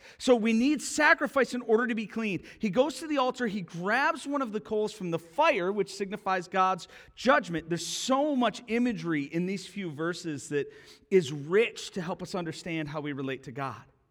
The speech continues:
And so God goes toward Isaiah in his sinfulness. He's, he's far away and he's broken. He needs to be cleansed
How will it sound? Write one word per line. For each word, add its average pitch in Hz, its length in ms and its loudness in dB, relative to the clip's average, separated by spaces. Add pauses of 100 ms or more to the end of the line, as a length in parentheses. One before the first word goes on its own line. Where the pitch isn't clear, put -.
(600)
And 214 160 2
so 226 320 4 (180)
God 269 340 8 (1120)
goes 226 380 4
toward 302 540 2
Isaiah 226 600 2
in 247 160 4
his 294 260 4
sinfulness. 180 540 -4
He's, 196 180 -2
he's 196 260 -2
far 277 380 2
away 254 300 2
and 202 80 -2
he's 208 160 -6
broken. 233 340 0
He 220 120 2
needs 240 320 0
to - 80 -8
be 233 100 -4
cleansed 220 440 -4